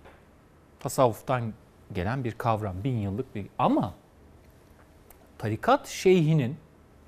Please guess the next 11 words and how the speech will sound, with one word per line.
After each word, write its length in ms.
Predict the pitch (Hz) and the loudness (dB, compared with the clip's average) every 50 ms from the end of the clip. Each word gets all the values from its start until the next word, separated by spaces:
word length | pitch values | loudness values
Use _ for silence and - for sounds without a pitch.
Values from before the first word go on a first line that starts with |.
| - - - - - - - - - - | -20 -20 -20 -20 -20 -20 -20 -14 -2 0
özellikle 580 | 139 143 143 233 247 285 370 392 - - 196 | 2 4 6 6 6 6 4 2 0 0 -2
menzilcilerin 840 | 156 143 165 220 277 349 320 294 277 226 175 156 151 143 127 131 131 - - - | -2 0 2 2 2 2 2 2 2 0 2 2 2 2 2 0 -2 -6 -10 -14
bizim 340 | - 127 131 127 147 160 160 | -8 -6 -4 -2 -2 -2 -2
de 80 | 139 120 | -2 -2
zaman 300 | 117 135 127 127 123 120 | -2 0 0 0 -2 -2
zaman 240 | 107 123 120 120 120 | -4 -4 -4 -4 -4
yazdığımız 640 | 120 120 120 123 117 113 123 127 131 143 - - | -2 0 0 0 -2 -2 -4 -4 -6 -6 -8 -12
haliyle 680 | - - 127 123 120 117 110 107 107 101 101 135 208 285 - - - - - - | -8 -4 0 0 2 2 0 -2 -4 -4 -4 -4 -6 -6 -8 -14 -20 -20 -20 -16
savunduğu 760 | - - - - 226 226 240 262 254 240 220 196 175 147 | -14 -2 2 2 2 2 2 -2 -2 -2 0 0 0 0
şey 320 | 123 - - 143 160 226 277 - - - - - - - - - | -2 -2 -4 -4 -4 -4 -6 -10 -16 -20 -20 -20 -20 -16 -2 6
mürit 560 | 143 185 220 240 214 202 175 - - - | 8 10 10 10 10 8 4 2 -2 -12